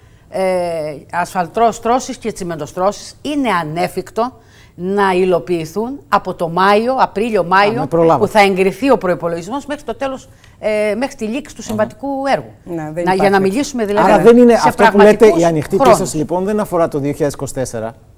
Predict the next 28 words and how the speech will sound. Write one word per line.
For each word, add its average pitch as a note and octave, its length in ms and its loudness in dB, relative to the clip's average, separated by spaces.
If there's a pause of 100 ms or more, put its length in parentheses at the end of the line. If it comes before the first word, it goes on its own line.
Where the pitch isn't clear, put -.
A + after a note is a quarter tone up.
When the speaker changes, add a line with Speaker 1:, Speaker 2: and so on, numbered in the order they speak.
(200)
Speaker 1:
Άρα, B3 200 8
Speaker 2:
Είναι E3+ 100 4
μεγαλύτερος F#3 520 4
ορίζοντας D3 280 2
Speaker 1:
αυτή - 160 -2
Speaker 2:
τώρα. A3+ 120 -2
Speaker 1:
τη C4 100 -6
στιγμή, G#3+ 320 -4
λοιπόν, G#3+ 440 -2 (800)
έχουμε B3+ 340 -2 (680)
απέναντί G#3+ 640 -4
μας C4 220 -8
πολιτική G#3 520 -2
επιλογή. C4 640 -4 (300)
Μια A#3 260 -4
πολιτική A3+ 420 -4
επιλογή, A#3+ 400 -4
μια C#4 180 0 (100)
πολιτική G#3 600 0
διαχείριση B3+ 640 -2
ενός C#4+ 220 -2
ζητήματος. G3 680 -8 (320)
Διότι G3+ 260 -2
κάθε C4 320 0
ένας B3 320 -4 (300)
από F3+ 240 2
εμάς, F3+ 460 -2 (340)
ε, E3+ 120 -6